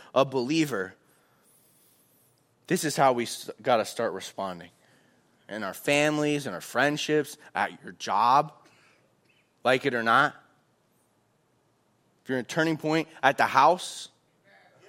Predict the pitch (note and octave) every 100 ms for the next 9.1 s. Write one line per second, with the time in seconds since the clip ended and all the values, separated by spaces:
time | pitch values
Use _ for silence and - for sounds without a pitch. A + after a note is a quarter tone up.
0 | - - _ _ _ _ - - B2 D#3+
1 | A#3 - - _ _ - - _ _ -
2 | - - _ - C3 - _ - _ -
3 | G3+ B3+ C#4 B3 A#3+ A#3 A3+ F#3 G#2+ _
4 | _ _ _ G3+ A#3 B3 B3 A#3+ A#3+ A#3
5 | A3+ A3 G3+ F3+ - A3+ G#3 G2 - _
6 | _ _ _ _ _ _ _ _ _ _
7 | _ _ _ _ _ _ _ _ _ A#3
8 | D4 A#3+ E3+ B3 C#4+ A3+ E3 C#4+ - C#3+